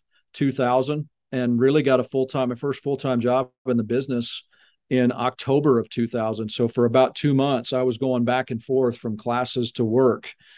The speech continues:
Um, I started at Kansas State, um, and I was finishing up my master's degree. So it was a lot of fun.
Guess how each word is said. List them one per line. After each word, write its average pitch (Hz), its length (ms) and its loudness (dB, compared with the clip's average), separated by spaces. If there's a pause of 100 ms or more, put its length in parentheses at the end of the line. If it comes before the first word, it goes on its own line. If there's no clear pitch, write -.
(260)
Um, 117 320 0
I 117 100 -6
started 120 400 0
at 110 80 -8
Kansas 117 380 -4
State, 123 380 -2 (340)
um, 107 580 -4
and 113 160 2
I 110 60 4
was 107 160 2
finishing 113 340 2
up 104 100 0
my 104 80 -6
master's 104 440 -4
degree. 107 320 -2
So 110 200 -2
it 107 60 0
was 107 140 -2
a 110 80 2
lot 107 180 4
of 107 80 -4
fun. 107 300 -4